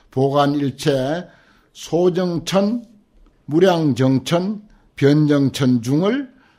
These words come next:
관찰하고 이설개언하사대 개성으로서 설했다. 여기 이제 천이란 말이, 에, 뒤에도 나오고 뭐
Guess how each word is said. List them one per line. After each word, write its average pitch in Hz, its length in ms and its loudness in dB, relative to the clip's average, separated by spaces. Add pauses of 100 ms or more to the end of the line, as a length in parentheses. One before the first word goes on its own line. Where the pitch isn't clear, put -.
(120)
관찰하고 104 1400 -6
이설개언하사대 117 1120 -4 (540)
개성으로서 123 720 -6
설했다. - 460 -14 (1200)
여기 247 320 4
이제 160 220 -4
천이란 277 520 0
말이, 139 600 2
에, 101 80 -4 (1300)
뒤에도 139 360 4
나오고 127 520 0
뭐 135 560 0